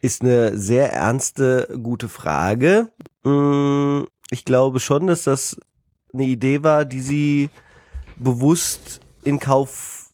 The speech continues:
genommen haben. Also es war wahrscheinlich auf so einer Plus-Minus, äh, auf so einem Plus-Minus-Sheet und es war eher auf der Minusseite und dann haben sie gedacht, aber das ist so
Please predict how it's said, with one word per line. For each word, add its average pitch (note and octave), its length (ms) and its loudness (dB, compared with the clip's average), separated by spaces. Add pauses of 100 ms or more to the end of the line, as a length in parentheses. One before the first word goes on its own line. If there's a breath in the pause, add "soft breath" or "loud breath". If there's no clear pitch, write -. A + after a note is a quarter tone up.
(220)
genommen G#2+ 540 2
haben. E2 380 -4
Also A#2 180 -6
es B2+ 140 -6
war D3+ 160 2
wahrscheinlich C#3+ 400 -2
auf B2 180 -4
so C#3 100 -4
einer B2+ 200 2
Plus-Minus, G#3+ 760 0
äh, - 20 -2
auf C#3 460 0
so D3 80 2
einem C#3 100 4
Plus-Minus-Sheet G#3+ 920 0
und E3+ 100 0
es C#3+ 140 -2
war C#3 100 4
eher D3 240 2
auf B2 100 -4
der B2 140 0
Minusseite F3 760 0
und D#3+ 100 -2
dann D3 180 -2
haben D3 180 -2
sie C#3+ 100 -4
gedacht, C#3 300 -2
aber B2+ 180 2
das C3 160 0
ist C#3 160 -2
so D#3+ 160 2